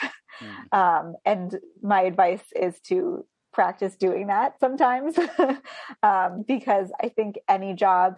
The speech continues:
Speaker 2: even being a physician, is not gonna give you everything that you want. And it's not always gonna give back everything that you put into it. So it's important to prioritize some other things that, you know, really matter to you that you can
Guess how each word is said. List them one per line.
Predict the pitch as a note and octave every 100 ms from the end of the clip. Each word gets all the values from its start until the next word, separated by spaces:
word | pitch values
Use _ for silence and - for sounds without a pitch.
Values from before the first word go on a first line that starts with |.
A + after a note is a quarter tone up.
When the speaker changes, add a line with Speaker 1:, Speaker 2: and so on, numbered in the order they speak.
| -
Speaker 2:
even | G3 F3 F3 F3+ F3+ - -
being | F3+ F3
a |
physician, | F3 F3+ F3+ - F3
is | F3
not | F#3 F3+ F3+
gonna | F3+
give | F3 F#3
you | F3 F#3
everything | - F3 E3+ F#3 F3+
that | -
you | E3+
want. | E3+ E3 C3+ F#3 - _ _ _ _ -
And | F#3+ D#3+ E3 E3 - -
it's | G3 F#3+
not | F3+ F3
always | E3+ F3
gonna | F3 E3
give | F3 D#3+
back | F3 D#3 D#3+
everything | D#3+ E3 E3+ E3
that | -
you | D#3+
put | - E3+
into | E3 D#3 E3
it. | - - _
So | F3
it's | E3+ E3
important | F#3 F#3 F#3+ F3+ F3+
to | F#3 E3+ E3+ E3 _ _ _
prioritize | - G#3+ G3+ F#3+ A3+ F#3
some | F#3+ F#3
other | F#3+ F#3 F#3
things | G3+ E3 D#3+ E3+
that, | E3 B3+ - - - F#3+
you | F#3
know, | E3+ E3
really | F3 F3 E3+
matter | D#3 D#3 E3 -
to | D#3
you | D#3+ D3 D#3
that | -
you | E3+
can | D#3+ D#3+